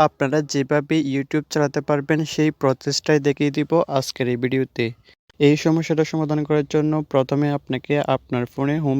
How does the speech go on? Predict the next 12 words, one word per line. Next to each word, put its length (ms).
পেজে 320
চলে 220
আসতে 280
হবে। 200
আপনার 440
ফোনের 340
হোম 200
পেজে 300
আসার 280
পর 100
এখান 260
থেকে 160